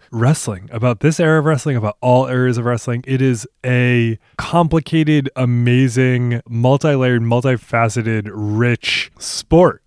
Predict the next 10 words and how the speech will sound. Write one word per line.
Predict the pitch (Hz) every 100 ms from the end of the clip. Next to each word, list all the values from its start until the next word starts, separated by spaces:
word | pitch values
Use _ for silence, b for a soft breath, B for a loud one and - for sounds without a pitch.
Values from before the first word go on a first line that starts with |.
| _
form | 123 - 131 147
of | 151 147
entertainment, | 143 120 139 135 101 - _ 123
all | 127 135
of | 139 123
the | 127
above. | 120 110 110 131 127 _ B B B B -
And | 139 135 131 127 120 -
there | 135 127 139 151
are | 156 156 156 147